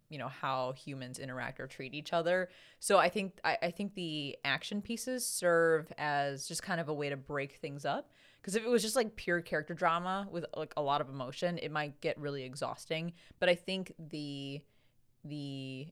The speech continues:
action sets help to give us a reprieve from those emotions, whether they're happy emotions or sad emotions, 'cause they're really good at transitioning from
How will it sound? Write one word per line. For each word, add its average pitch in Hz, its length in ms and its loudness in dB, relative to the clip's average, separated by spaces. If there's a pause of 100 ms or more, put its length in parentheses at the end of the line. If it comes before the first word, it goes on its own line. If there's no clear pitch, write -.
(120)
action 165 580 -2
sets - 720 -2
help - 460 0
to - 120 -10
give 151 260 -4
us 143 240 0
a 151 60 -6
reprieve 127 840 -8
from 131 360 -4
those 131 180 -8
emotions, 127 540 -8
whether 240 240 8
they're 233 160 10
happy 180 320 6
emotions 151 360 -4
or 143 60 -8
sad 139 220 0
emotions, 131 420 -10
'cause 170 120 -4
they're 196 240 6 (100)
really 247 200 4
good 175 360 4
at 147 180 0
transitioning 160 720 -6 (280)
from 156 380 2